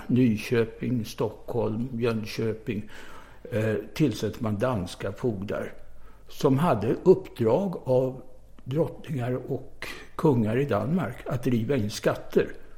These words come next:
Det var en av grunderna till alla de här upproren som var. Det var populärt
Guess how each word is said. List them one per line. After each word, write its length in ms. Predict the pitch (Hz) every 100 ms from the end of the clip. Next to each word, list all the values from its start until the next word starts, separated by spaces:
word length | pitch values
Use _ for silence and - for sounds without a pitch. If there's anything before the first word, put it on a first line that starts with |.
| - - - - - - -
Det 100 | 143
var 160 | 160
en 120 | 139 143
av 120 | 143
grunderna 560 | 147 170 131 123 156
till 160 | 143 127
alla 200 | 127 117
de 140 | 120 117
här 120 | 113
upproren 720 | 160 - - 113 175 175 120
som 200 | 110 107
var. 180 | 92 - - - - - -
Det 300 | 131 135 117
var 160 | 123 135
populärt 920 | - 143 143 143 139 175 95 -